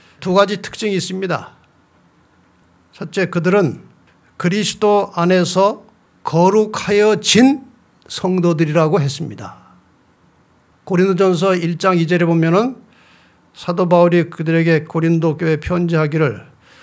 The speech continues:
"고린도에 있는 하나님의 교회 곧 그리스도 예수 안에서 거룩하여 지고 성도라 부르심을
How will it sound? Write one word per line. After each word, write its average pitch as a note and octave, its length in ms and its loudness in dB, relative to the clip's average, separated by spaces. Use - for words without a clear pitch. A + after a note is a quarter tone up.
"고린도에 F3+ 600 4
있는 F#3 320 2
하나님의 F3+ 560 2
교회 E3+ 500 2
곧 - 480 2
그리스도 G3+ 600 0
예수 F#3 380 2
안에서 F3+ 640 2
거룩하여 F#3 880 0
지고 D#3+ 540 -6
성도라 G3 920 0
부르심을 F#3 720 -4